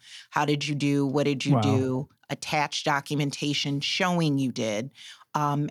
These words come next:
Speaker 1: and our transparency with the public, the requirement of actually putting things online so people could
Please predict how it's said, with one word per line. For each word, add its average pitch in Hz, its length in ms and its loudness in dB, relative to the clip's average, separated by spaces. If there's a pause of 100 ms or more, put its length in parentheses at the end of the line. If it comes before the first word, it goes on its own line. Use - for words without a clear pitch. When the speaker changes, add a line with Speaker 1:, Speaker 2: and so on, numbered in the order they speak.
Speaker 1:
and 151 460 -2
our 165 340 2
transparency 151 1200 -4 (280)
with 156 180 0
the 175 80 -2
public, 139 640 -2 (340)
the 143 540 -2
requirement 156 840 0
of 139 260 -2
actually 147 560 -4
putting 156 400 0
things 147 400 -2 (100)
online 147 680 -2
so 139 320 -4
people 143 420 -6
could 135 300 -6